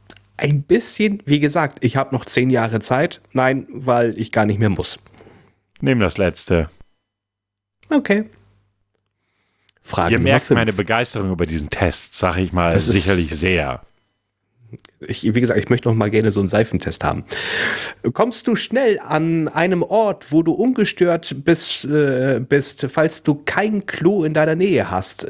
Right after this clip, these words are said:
Speaker 1: Äh, nein, ich bin im Bus oder in der Bahn. Ich sitz dort jetzt, weil es sonst nicht mehr geht. Ich bin allein im Wald. Das brauche ich jetzt auch nicht mehr. Es ist schon vorbei.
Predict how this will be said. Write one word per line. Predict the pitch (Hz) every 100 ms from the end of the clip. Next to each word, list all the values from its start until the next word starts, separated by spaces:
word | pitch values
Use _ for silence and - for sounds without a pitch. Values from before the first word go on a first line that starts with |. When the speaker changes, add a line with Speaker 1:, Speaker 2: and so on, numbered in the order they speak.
| -
Speaker 1:
Äh, | 120 123
nein, | 120 120 170 196
ich | 139 -
bin | 131
im | 120
Bus | 113 113 -
oder | 117 104
in |
der | 107
Bahn. | 107 120 185 208 - - - - - 131
Ich | 135 -
sitz | 170 -
dort | 156 151
jetzt, | - 170 - -
weil | 139 131
es | 135 -
sonst | 143 143 -
nicht | 143 -
mehr | 131 110
geht. | 107 139 220 - -
Ich | 117
bin | 147 139
allein | 135 151 123
im | 127
Wald. | 139 185 - - - - - - - - _
Das | - 131 -
brauche | - 147 147
ich | 139
jetzt | - 131 -
auch | 139 135 -
nicht | 120 110
mehr. | 113 107
Es | 101 -
ist | 107
schon | - 101
vorbei. | - 98 82 82